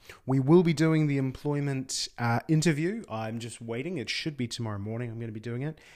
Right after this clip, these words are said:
And I'm gonna put that out as a bonus episode, so it's not gonna be pushed into next week.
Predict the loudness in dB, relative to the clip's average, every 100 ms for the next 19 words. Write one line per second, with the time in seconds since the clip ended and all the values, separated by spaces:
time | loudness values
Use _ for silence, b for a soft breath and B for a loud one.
0 | B 0 2 2 0 2 4 4 2 0
1 | -2 -2 2 4 6 2 0 -2 -2 0
2 | 2 2 2 2 -2 B B -8 -6 -6
3 | -4 -4 -2 -2 -2 -4 -6 -8 -6 -4
4 | -2 -2 -2 -4 -4 -4 -4 -4 -8